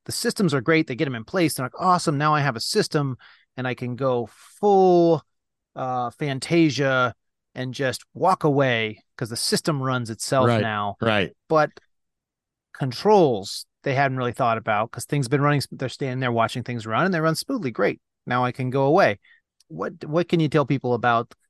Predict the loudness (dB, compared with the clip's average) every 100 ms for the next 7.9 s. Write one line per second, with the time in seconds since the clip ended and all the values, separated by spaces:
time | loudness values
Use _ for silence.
0 | _ -16 -12 -6 -4 -4 -4 -6 -8 -8
1 | -4 -4 -4 -4 -4 -4 -8 _ _ _
2 | 0 6 6 6 4 4 4 6 6 6
3 | 6 4 4 4 2 0 -2 0 0 2
4 | 0 4 4 6 4 4 2 2 2 2
5 | -2 -6 _ _ _ _ _ _ _ _
6 | _ _ _ -12 -4 -4 2 6 6 6
7 | 6 4 6 4 4 2 2 -2